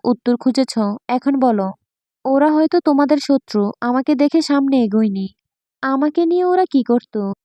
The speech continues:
তুমিও যেখানে, আমিও সেখানে। ওরা কি করত কিভাবে বলবো?" দুজনে ঘোড়ার পিঠে চেপে বসল। পঁয়ত্রিশ মিনিটের মধ্যে বাড়ির কাছে তারা পৌঁছে যায়। সুফিয়ান ঘোড়া থেকে নেমে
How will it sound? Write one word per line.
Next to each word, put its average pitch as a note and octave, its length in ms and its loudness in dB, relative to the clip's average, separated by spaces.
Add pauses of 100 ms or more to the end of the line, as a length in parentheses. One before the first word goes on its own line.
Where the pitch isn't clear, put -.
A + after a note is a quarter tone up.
(140)
তুমিও D4+ 360 0
যেখানে, E4 480 0
আমিও C4 300 0
সেখানে। A#3 460 -2 (320)
ওরা C4+ 200 0
কি D4 180 0
করত C4+ 280 -2
কিভাবে D4 440 2
বলবো?" A#3 420 0 (500)
দুজনে D4 500 2
ঘোড়ার B3+ 320 2
পিঠে C4+ 280 0 (100)
চেপে A#3+ 280 2
বসল। A3+ 360 -2 (420)
পঁয়ত্রিশ C4 540 0
মিনিটের D4+ 380 0
মধ্যে C4 420 0
বাড়ির A#3 320 2
কাছে C#4+ 300 0
তারা D4 200 2
পৌঁছে C4+ 360 0 (100)
যায়। G3+ 200 0 (340)
সুফিয়ান D4+ 500 0 (240)
ঘোড়া A#3+ 280 2 (160)
থেকে C#4+ 220 0
নেমে B3 340 0